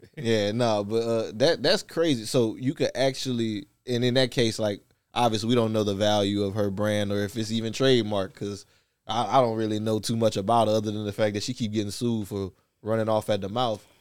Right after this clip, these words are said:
But whenever you shared it with me, I was like, "Yo, that's crazy." Like,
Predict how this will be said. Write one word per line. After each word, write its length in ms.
But 400
whenever 340
you 140
shared 320
it 40
with 120
me, 60
I 40
was 80
like, 160
"Yo, 120
that's 260
crazy." 720
Like, 300